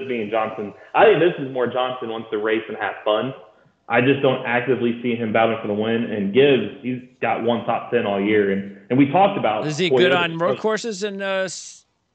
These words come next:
Speaker 1: He was, but he also gives equipment and Xfinity
Speaker 2: Yeah.
Speaker 1: on road courses as far.
Speaker 2: Yeah.
Speaker 1: Toyota, I, it's just hard to know that Toyota, if Toyota looks like they did last year, he's gonna be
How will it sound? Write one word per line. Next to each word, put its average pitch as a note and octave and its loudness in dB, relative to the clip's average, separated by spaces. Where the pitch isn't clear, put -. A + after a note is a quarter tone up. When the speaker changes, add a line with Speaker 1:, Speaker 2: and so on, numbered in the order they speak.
Speaker 1:
He A#3 2
was, F3+ 4
but D3+ 2
he D3 0
also C#3 0
gives B2+ 2
equipment A#2 0
and G#2+ -4
Xfinity A#2 -2
Speaker 2:
Yeah. G#2+ 2
Speaker 1:
on G2+ -2
road G2 2
courses G#2+ -10
as - -18
far. A#2 -2
Speaker 2:
Yeah. C3 -12
Speaker 1:
Toyota, C3+ 6
I, B2+ -6
it's C3+ -4
just D3 -4
hard D3+ 0
to C#3 -4
know B2+ 0
that G#2+ -4
Toyota, A#2 2
if A#2+ 0
Toyota D#3 4
looks C#3 0
like B2+ -4
they A#2+ -2
did A#2 2
last G2+ -2
year, C#3 -4
he's D3+ 2
gonna B2+ 6
be G#2 2